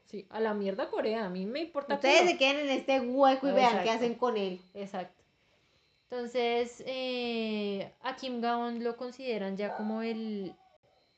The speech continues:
Speaker 1: lo consideran el héroe nacional por haber revelado toda la información de esa plaga, ¿sí?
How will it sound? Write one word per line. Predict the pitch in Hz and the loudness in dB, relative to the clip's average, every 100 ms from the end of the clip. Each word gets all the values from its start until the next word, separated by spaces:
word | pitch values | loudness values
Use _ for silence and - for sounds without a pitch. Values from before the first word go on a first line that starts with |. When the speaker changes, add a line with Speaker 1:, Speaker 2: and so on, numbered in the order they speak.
| _ _ | _ _
Speaker 1:
lo | 233 254 | -10 -8
consideran | 254 247 247 220 214 226 | -8 -6 -4 -2 -2 -4
el | 240 | -2
héroe | 208 196 | -2 -4
nacional | 196 208 226 208 180 180 _ _ _ | -6 -8 -8 -8 -10 -14 _ _ _
por | 233 247 | -8 -4
haber | 226 208 | -2 0
revelado | 202 214 220 190 180 | -2 -2 -2 -4 -4
toda | 180 175 | -6 -6
la | 190 | -6
información | 196 202 208 208 196 165 | -10 -10 -10 -10 -10 -6
de | 165 | -6
esa | 180 196 | -6 -10
plaga, | 196 175 147 320 _ _ _ _ - | -8 -8 -8 -14 _ _ _ _ -18
¿sí? | 208 | -18